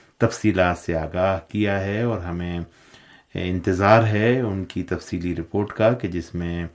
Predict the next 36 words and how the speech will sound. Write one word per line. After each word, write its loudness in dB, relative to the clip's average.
وہ 6
اس -2
پروگرام 0
کے 0
حوالے -2
سے 2
جو -4
ہے -2
وہ -4
تفصیل 2
سے -4
بتائیں -2
گے۔ -4
اس 4
کے 8
علاوہ 10
آپ 4
خود 2
بھی 4
جو 6
ہے 4
وہ 4
ریڈیو 2
کی 0
جو 0
تبلیغ 2
کرتے -4
ہیں، -2
ایک، -4
دو، -6
تین، -4
اس 4
کے 8
علاوہ 8
جو 4
آپ 4